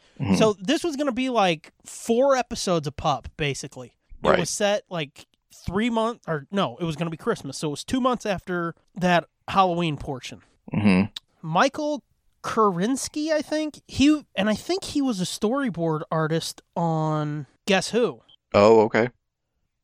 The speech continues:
Speaker 1: That makes sense.
Speaker 2: But he said that really the only way he sees this, because what they're doing is they're taking a tax write-down, uh, Batgirl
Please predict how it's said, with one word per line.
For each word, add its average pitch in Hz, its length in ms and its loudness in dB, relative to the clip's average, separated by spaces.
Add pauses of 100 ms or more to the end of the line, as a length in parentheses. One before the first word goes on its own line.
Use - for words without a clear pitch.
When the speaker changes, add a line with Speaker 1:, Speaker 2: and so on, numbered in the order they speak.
(140)
Speaker 1:
That 98 100 2
makes 92 180 2
sense. 87 320 2 (280)
Speaker 2:
But 170 240 -4
he 269 260 -2
said 208 680 -2 (280)
that 175 200 2
really 240 260 0
the 196 240 -2
only 208 240 2
way 226 220 2
he 208 200 -4
sees 196 480 -4
this, 202 220 -2 (300)
because 208 480 0 (340)
what 220 320 -2
they're 311 140 -4
doing 233 260 -2
is 185 140 -8
they're 160 100 -8
taking 202 320 -6
a 165 40 -10
tax - 380 -2
write-down, 165 540 -6 (480)
uh, 156 220 0
Batgirl 208 640 0